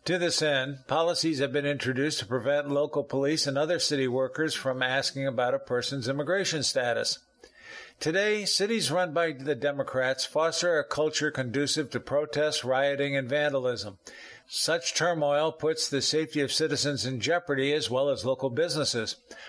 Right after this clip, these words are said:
One side effect from such a culture is the rise of gun violence in inner cities, the likes of which we haven't seen before. Quite frankly, there couldn't be a better time for being a criminal.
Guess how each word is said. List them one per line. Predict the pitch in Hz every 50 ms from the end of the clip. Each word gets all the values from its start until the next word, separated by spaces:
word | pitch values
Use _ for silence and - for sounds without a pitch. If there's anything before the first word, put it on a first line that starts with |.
| - - - _ -
One | 120 131 156 180 185
side | 175 - - 190 190 185 175
effect | 165 - - 160 147 139 -
from | - 131 -
such | - 147 147 - 135
a | 135
culture | - 135 139 143 139 139 - 156 160 165
is | 151 143 135 - -
the | 135 127
rise | 127 135 143 147 156 147 -
of | 135 110 98
gun | 135 147 160 160 143
violence | 113 135 131 135 135 135 139 151 143 - -
in | 147 135 135 139
inner | - - 135 127 135 139
cities, | 135 - - 175 170 151 135 113 - - - - - - - -
the | - 127
likes | 147 160 175 175 180 - 156
of | 147 127
which | 131 156 175 165 - -
we | 131 165 185 175
haven't | 139 - 165 147 143 147 156 143
seen | - - - 196 202 185 160
before. | 127 - - 131 127 120 107 107 - - _ _ - - - - - - - - -
Quite | - 156 190 208 -
frankly, | - 170 180 190 185 185 180 196 196 196 185 165
there | - 131 127 120
couldn't | - - 165 180 185
be | 170 175 143
a | 120
better | 110 123 151 160 180 170
time | - - 143 147 156 160
for | 135 127 127
being | 101 98 131 135 147 151
a | 151 143
criminal. | - - 139 127 120 120 113 107 98 -